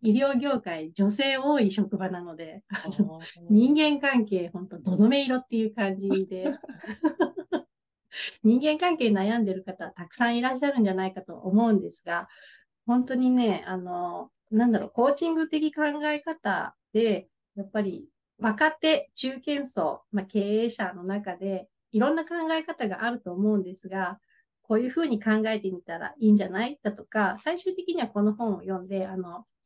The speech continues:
Speaker 1: 自分を大事にしていいんだよ。自分の人生、自分で作っていこうね。大事にしていいんだよ。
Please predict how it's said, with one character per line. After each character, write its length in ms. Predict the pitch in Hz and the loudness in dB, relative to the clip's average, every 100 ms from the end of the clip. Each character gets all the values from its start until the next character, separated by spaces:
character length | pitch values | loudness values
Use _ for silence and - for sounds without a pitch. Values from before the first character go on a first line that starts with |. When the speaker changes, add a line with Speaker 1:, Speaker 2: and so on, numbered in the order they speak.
| - | 2
Speaker 1:
自 100 | 202 | 6
分 160 | 214 | 6
を 120 | 208 | 6
大 200 | 196 196 | 4 2
事 120 | 208 214 | 2 2
に 180 | 160 - _ _ _ | 0 -6 _ _ _
し 120 | - | 0
て 100 | 208 | 2
い 60 | |
い 20 | 196 | 2
ん 40 | |
だ 60 | 165 | 0
よ。 240 | 202 233 _ - 214 | -2 -4 _ -16 -12
自 160 | - 208 | -4 0
分 160 | 226 | 2
の 80 | 226 | 2
人 200 | 214 254 | 0 -2
生、 300 | - 170 - _ - | -2 -6 -8 _ -4
自 60 | |
分 100 | 202 | 2
で 140 | 202 208 | 2 2
作 160 | - | -2
っ 40 | 226 | -2
て 120 | 202 | -2
い 80 | 202 | 0
こ 140 | 220 | 0
う 80 | 196 | 2
ね。 200 | 208 233 | 0 0
大 180 | 202 202 | 0 0
事 80 | 208 | 2
に 80 | 226 | 0
し 80 | - | 0
て 80 | |
い 60 | 208 | 0
い 20 | |
ん 60 | 214 | 0
だ 80 | 202 | 0
よ。 260 | 202 202 | -2 -4